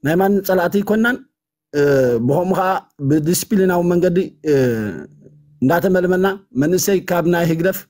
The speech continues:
ግደፍ ኣዋንታ ሓሳስባን ካብ ፍርሕን ራዕድን ካብ ኩሉ ኸዓ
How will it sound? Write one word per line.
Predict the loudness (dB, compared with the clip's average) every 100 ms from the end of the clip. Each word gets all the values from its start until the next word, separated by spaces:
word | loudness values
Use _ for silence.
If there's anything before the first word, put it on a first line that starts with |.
| _ _ _ _ _ _ _ _ _
ግደፍ | -8 -2 0
ኣዋንታ | 0 0 0 -2
ሓሳስባን | -4 -2 -4 0 -2 -2
ካብ | -4 -4
ፍርሕን | -2 -2 0 -2 -4 -6 -2
ራዕድን | -2 0 -2
ካብ | 0 -4
ኩሉ | 0 0 2
ኸዓ | 0